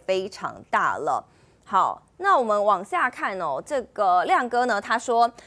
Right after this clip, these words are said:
这个并不是解放军来办的，参加的这个参展商呢八百多家，世界各国四十七个国家分成很多的展厅，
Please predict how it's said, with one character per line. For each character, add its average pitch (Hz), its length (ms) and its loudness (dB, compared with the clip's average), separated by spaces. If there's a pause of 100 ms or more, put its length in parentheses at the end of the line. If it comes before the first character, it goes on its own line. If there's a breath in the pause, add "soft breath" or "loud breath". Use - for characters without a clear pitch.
(160 loud breath)
这 453 120 -4
个 381 100 4
并 381 240 0
不 277 100 -2
是 320 160 -6
解 220 240 -2
放 240 280 -2
军 233 260 -4
来 180 160 2
办 190 320 -2
的， 156 200 -4
参 330 220 -4
加 339 220 2
的 226 260 0
这 214 80 -2
个 220 140 0
参 302 260 -8
展 190 280 -2
商 233 400 -2
呢 202 160 -2 (180)
八 240 180 4
百 202 160 -2
多 190 220 -6
家， 208 340 0 (220 loud breath)
世 359 160 -2
界 294 160 2
各 285 180 2
国 208 240 0
四 311 160 -4
十 262 80 2
七 254 160 -8
个 233 120 0
国 185 180 -4
家 202 240 0
分 233 180 -6
成 214 200 -6
很 196 120 -10
多 196 120 -8
的 214 100 -4
展 175 320 -8
厅， 233 340 -6